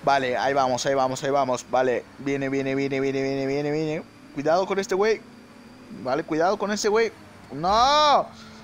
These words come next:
Vale, menos mal que no me jodió del todo. Vale, vale, vale, vale, va. Uy, uy, pa' allá. No, pero, bro, pero el coche se va pa' abajo solito, eh. Yo no hice nada, pero se me empezó a ir como para abajo. Como que esos botes hacen que,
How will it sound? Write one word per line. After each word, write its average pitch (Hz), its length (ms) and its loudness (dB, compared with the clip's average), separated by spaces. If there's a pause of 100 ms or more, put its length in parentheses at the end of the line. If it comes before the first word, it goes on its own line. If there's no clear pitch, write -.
(140)
Vale, 120 220 0
menos 131 200 -2
mal 135 160 -2
que 139 100 -4
no 139 100 -4
me 135 300 -2
jodió 131 440 -2
del 143 200 -2
todo. 180 440 -2 (760)
Vale, 110 220 0
vale, 101 280 -2
vale, 104 280 -2
vale, 110 280 -2
va. 117 300 -2 (100)
Uy, 135 300 -2
uy, 143 200 0
pa' - 140 -4
allá. 151 320 0 (200)
No, 165 400 2
pero, 175 260 0
bro, 180 160 2 (280)
pero 196 240 2
el 190 180 2
coche 202 360 2
se 240 140 0
va 240 160 4
pa' 269 60 2
abajo 254 340 4
solito, 247 500 2
eh. 202 160 4
Yo 208 120 2
no 233 100 0
hice 247 200 -2
nada, 226 380 4
pero 190 120 -2
se 160 120 -6
me 147 80 -4
empezó 143 260 -4
a 165 60 0
ir 170 120 -2
como 156 220 -6
para 127 160 2
abajo. 127 300 0
Como 127 260 -6
que 185 80 -4
esos 226 240 -2
botes 214 400 0
hacen 214 260 -6
que, 139 300 -4